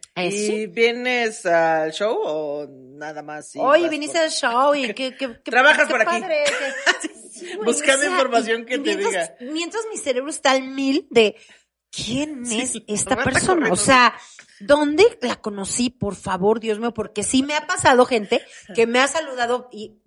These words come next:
Speaker 1: eso se los puede constatar Ana Julia. Han pasado un montón de personas que siempre que llegan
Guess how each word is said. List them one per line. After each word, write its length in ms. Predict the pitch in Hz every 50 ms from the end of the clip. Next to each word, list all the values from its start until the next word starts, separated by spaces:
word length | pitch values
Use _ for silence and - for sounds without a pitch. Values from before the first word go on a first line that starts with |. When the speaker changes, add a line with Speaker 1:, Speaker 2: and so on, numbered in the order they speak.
| - - 170 180
Speaker 1:
eso 180 | 190 208 - 247
se 100 | 226 220
los 100 | 175 165
puede 220 | _ 220 214 214 214
constatar 480 | 208 185 170 - 180 - 196 196 196 -
Ana 160 | 214 196 208
Julia. 300 | 208 - 320 294 254 185 - - - _ _ _ _ _
Han 320 | - 277 269 - - _ _ _
pasado 300 | _ 277 294 311 320 294
un 140 | 294 294 294
montón 340 | 269 254 247 226 - 302 302
de 80 | 330 -
personas 400 | - 254 202 226 240 254 247 247
que 100 | - -
siempre 300 | - 277 262 269 330 330
que 100 | 262 226
llegan 440 | 208 220 247 254 247 247 - _